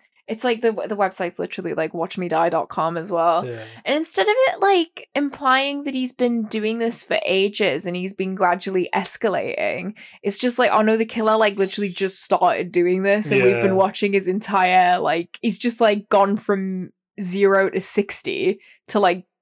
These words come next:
Speaker 1: killing four people in a really elaborate way in, like, two weeks or something. Um, but yeah,
Speaker 2: Yeah.
Speaker 1: it starts out,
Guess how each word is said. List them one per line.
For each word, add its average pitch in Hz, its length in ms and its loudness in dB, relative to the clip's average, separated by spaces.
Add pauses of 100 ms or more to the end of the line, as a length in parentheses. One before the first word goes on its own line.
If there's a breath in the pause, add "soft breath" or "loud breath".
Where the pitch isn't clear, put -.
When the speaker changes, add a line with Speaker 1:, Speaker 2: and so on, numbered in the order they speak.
Speaker 1:
killing 196 440 -2
four 202 400 4
people 208 380 0
in 202 80 2
a 190 80 0
really 196 260 -2
elaborate 190 640 2
way 214 400 4 (120)
in, 196 160 -2
like, 196 280 0 (100)
two 220 260 0
weeks 240 560 -4
or 302 200 0
something. 349 520 -2 (760 soft breath)
Um, 262 260 2
but 285 100 -4
yeah, 285 180 2
Speaker 2:
Yeah. - 60 2
Speaker 1:
it - 100 0
starts 339 440 2
out, 277 380 2